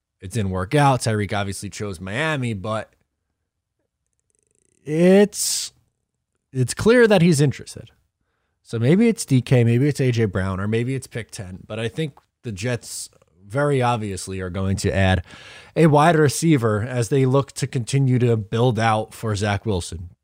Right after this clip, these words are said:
Because they know, Joe Douglas knows, he is tied to Zach Wilson, for better or for worse. And sure, he could do great things with the rest of this roster.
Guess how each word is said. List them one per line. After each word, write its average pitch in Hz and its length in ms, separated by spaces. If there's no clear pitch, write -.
Because 120 180
they 196 180
know, 110 280
Joe 208 160
Douglas 233 360
knows, 87 440
he 170 160
is 196 200
tied 170 320
to 151 100
Zach 131 280
Wilson, 98 440
for 139 140
better 135 420
or 123 240
for 107 240
worse. 92 500
And 127 160
sure, 220 240
he 131 120
could 151 200
do 190 240
great 123 380
things 190 300
with 127 120
the 127 80
rest 143 240
of 165 60
this 160 180
roster. 160 520